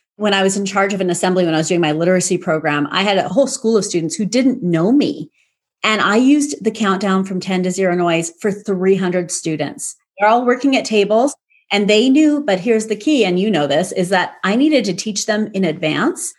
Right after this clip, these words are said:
what they needed to look like and what things needed to sound like by the time I got down to zero. So eyes on me, everything's put away, it's all cleaned up, and we're not talking.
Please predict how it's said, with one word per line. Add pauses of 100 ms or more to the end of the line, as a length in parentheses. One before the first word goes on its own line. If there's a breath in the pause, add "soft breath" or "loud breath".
(160)
what (100)
they
needed
to
look
like
and
what
things
needed
to
sound
like (200)
by
the
time
I
got
down
to
zero. (260 soft breath)
So (260)
eyes
on
me,
everything's
put
away,
it's
all
cleaned
up,
and
we're
not
talking.